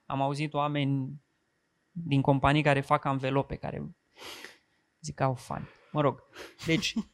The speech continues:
<laughs> fani, nu ai fani. <laughs>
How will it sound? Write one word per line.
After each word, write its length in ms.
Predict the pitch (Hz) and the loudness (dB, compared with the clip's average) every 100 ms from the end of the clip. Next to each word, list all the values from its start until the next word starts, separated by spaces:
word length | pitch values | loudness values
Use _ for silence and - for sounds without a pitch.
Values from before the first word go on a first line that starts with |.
| - - | -12 -12
<laughs> 520 | _ _ _ _ - - | _ _ _ _ -2 6
fani, 360 | 160 156 123 - _ | 8 6 2 -8 _
nu 300 | - 165 185 | -2 2 6
ai 220 | 170 160 143 | 8 6 4
fani. 420 | - - 139 123 - - - - - | -2 4 4 4 -4 -16 -20 -8 -4
<laughs> 320 | 160 - | 0 -2